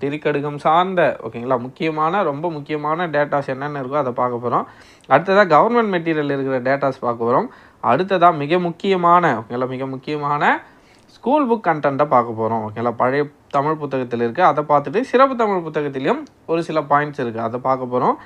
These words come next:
இதை பார்த்துட்டு கடைசியா ப்ரீவியஸ் இயர் கொஸ்டினை பார்த்துட்டு இந்த டாப்பிக்கை கம்ப்ளீட் பண்ண போறோம், ஓகேங்களா. ஃபர்ஸ்ட் தேவிரா புத்தகத்தில் இருக்கிற டேட்டாஸை பார்ப்போம், ஓகேங்களா. திரிகடுகம், ஓகேங்களா, திரிகடுகம்.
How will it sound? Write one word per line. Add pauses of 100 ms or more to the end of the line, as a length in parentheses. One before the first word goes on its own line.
(240)
இதை
பார்த்துட்டு (120)
கடைசியா (120)
ப்ரீவியஸ்
இயர்
கொஸ்டினை
பார்த்துட்டு (400)
இந்த
டாப்பிக்கை
கம்ப்ளீட்
பண்ண
போறோம், (240)
ஓகேங்களா.
ஃபர்ஸ்ட் (520)
தேவிரா
புத்தகத்தில்
இருக்கிற
டேட்டாஸை
பார்ப்போம், (340)
ஓகேங்களா. (480)
திரிகடுகம், (260)
ஓகேங்களா,
திரிகடுகம்.